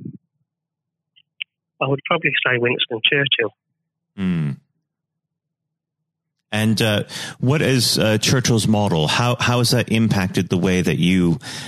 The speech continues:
Speaker 2: uh, you think about leadership?
Speaker 1: Um, I think, I think, uh, the biggest thing for me is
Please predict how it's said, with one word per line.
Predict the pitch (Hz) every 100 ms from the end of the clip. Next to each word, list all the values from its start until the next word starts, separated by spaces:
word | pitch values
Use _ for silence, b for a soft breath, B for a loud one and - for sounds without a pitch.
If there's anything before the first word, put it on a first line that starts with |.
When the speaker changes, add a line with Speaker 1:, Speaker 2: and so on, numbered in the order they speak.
| B
Speaker 2:
uh, | - 85 85
you | 196
think | - 95 -
about | 82 65
leadership? | 78 71 73 85 - - _ _ _ _ _ B B _ _ -
Speaker 1:
Um, | 151 156 156 156 156 - _ _ -
I | 147 139 -
think, | 190 - - B B B B B _ _
I | 143 139
think, | 190 180 - - - _ _ _ _ _ -
uh, | 135 131 127 127 123 123 123 -
the | 127
biggest | 170 165 170 -
thing | 151 147 135
for | -
me | 127 117 127 127 - _ _ _ -
is | 131 120